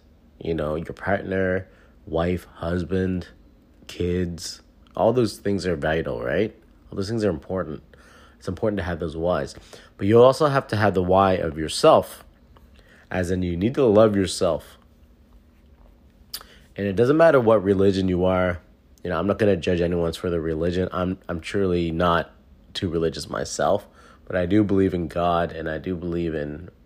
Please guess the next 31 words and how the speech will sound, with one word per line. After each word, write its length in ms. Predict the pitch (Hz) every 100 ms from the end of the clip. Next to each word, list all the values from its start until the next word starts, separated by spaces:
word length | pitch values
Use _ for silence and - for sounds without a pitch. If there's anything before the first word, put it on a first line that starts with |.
| _ _
a 160 | - 85
significant 640 | 87 85 85 82 - 73
power, 540 | 82 82 82 80 78 - _ _ _ - _ - _ - -
um, 400 | 76 73 64 60
and 140 | - 85
that 240 | 78 -
we 160 | 95 85
are 80 | 78
brought 300 | 80 85 78
here. 440 | 82 78 69 73 _ - - _ _ _ _ _ -
And, 520 | 90 87 85 78 - _ _ -
you 140 | 92
know, 80 | 90
everyone 260 | 104 143
says 180 | 117 117
we're 140 | 98 95
brought 240 | 95 95
here 100 | 98
for 220 | - 85
a 60 | 78
reason, 520 | 85 98 95 95 90
which 360 | 87 82 - - _ _ _ _ _ _ _ _ _ -
I 160 | 95 92
do 640 | 85 117 139 170 185 143
believe 600 | 104 95 101 110 110 98
humans 300 | 104 104 101
are 120 | 98
here 240 | 95 101 85
for 300 | - - 82
a 20 |
reason. 680 | 98 170 147 107 101 101